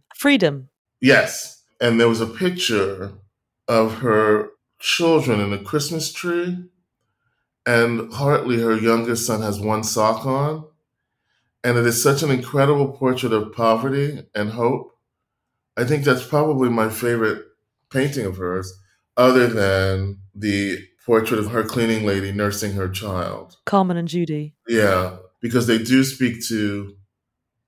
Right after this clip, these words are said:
Speaker 2: poverty and class and capital, but they also speak to what transcends the limitations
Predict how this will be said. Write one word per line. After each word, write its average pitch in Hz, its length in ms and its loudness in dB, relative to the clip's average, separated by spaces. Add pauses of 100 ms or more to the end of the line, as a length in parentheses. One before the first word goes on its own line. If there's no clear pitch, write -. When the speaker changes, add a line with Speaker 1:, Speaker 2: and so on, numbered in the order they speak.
(380)
Speaker 2:
poverty 117 680 4
and 101 540 -6
class 113 680 2
and 98 320 -8 (380)
capital, 107 840 0 (540)
but 110 100 -8
they 117 160 2
also 131 320 2
speak 113 520 -4
to 104 520 -4
what 110 280 -4
transcends 117 720 0
the 104 120 -4
limitations 101 1160 -4